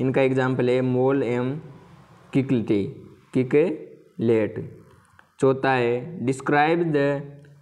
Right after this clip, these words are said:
type of neurons with suitable diagram। जो तंत्रिका तंत्र का जो system है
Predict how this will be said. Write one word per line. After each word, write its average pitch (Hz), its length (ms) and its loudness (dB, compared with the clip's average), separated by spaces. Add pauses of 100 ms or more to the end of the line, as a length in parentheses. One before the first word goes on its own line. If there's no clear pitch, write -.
(100)
type 147 380 2
of 143 240 2 (1080)
neurons 143 600 2 (320)
with 139 400 -2
suitable 127 480 2
diagram। 107 400 0 (460)
जो 123 220 2
तंत्रिका 131 520 0
तंत्र 135 420 -2
का 127 220 0
जो 127 340 -2
system 135 520 -2
है 117 240 -2